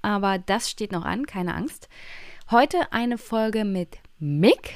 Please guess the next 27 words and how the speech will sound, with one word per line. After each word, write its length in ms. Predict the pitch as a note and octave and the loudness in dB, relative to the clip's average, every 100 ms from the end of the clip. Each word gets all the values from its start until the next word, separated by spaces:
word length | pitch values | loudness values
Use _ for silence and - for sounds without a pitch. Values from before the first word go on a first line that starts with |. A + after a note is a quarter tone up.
| - | -12
Wir 340 | - F3 C4+ E4+ | -4 2 4 4
sprechen 500 | - A#3 A#3 A#3 E3+ | 0 0 -2 0 -4
über 280 | - A#3+ G#3 | 0 0 -2
das 220 | E3+ D3 | -4 -8
Buch 540 | - - B3 F3 A3 - - - - - - | -10 -2 -2 0 -6 -10 -16 -18 -20 -14 0
Im 180 | G#3 G#3+ | 2 2
Schatten 580 | - - A#3 - A3+ E3 - | 0 0 0 2 0 0 0
Humboldts, 540 | C#4+ C4 A#2+ E3 - | 0 2 0 -4 -6
erschienen 420 | - F3+ - G3+ | -6 -6 -4 -4
im 120 | F3+ E3 | -4 -6
C 240 | - F#3 | -4 -2
H 80 | D#3+ | -2
Beck 320 | C3+ E3 - - | -4 0 0 -2
Verlag. 500 | C3 A#2+ - - - - - - - - - | -10 -10 -6 -6 -6 -20 -20 -18 -18 -12 6
Und 340 | A3 A3 A3 - - | 6 8 0 -6 2
bevor 360 | G#3 - D4+ | 4 6 4
ich 200 | B3 - | 4 -2
zu 300 | - A3 F3+ - - | -6 -2 -2 -4 -6
Mick 420 | F3 B3+ B4 - | 4 6 6 2
komme, 280 | - D4 C#4 | -2 0 2
noch 120 | A#3 | 0
eine 220 | F3+ E3+ - | 0 -2 -2
kleine 320 | - D#3+ C3+ - | -6 -4 -4 -4
Ankündigung 680 | - A#3 - A#3+ A3 A3 A3+ - - - - - - | 0 0 2 0 4 2 0 -6 -18 -18 -18 -8 0
an 240 | F3 E3+ | 4 4
der 180 | E3+ A#3 | 4 2
Stelle. 320 | C4+ C4 B3 | 2 -2 0